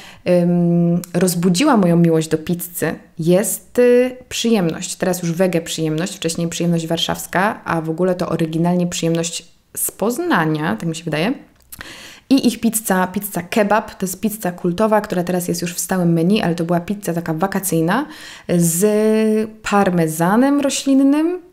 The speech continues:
na pewno z marynowaną cebulą czerwoną i z krajanką sojową, czyli z takim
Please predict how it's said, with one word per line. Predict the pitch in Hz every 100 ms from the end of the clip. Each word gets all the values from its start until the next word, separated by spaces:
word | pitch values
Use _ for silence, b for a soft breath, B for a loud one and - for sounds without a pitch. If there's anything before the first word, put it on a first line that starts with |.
| -
na | 190 190
pewno | 220 196 196 233 294
z | 240 190 202 196 196
marynowaną | 196 190 190 180 214 220
cebulą | 214 185 196
czerwoną | 180 170 202 226 220
i | 208 208
z | 202
krajanką | - - 175 180 214 233 208
sojową, | 202 196 208 185 160
czyli | - 170
z |
takim | - 175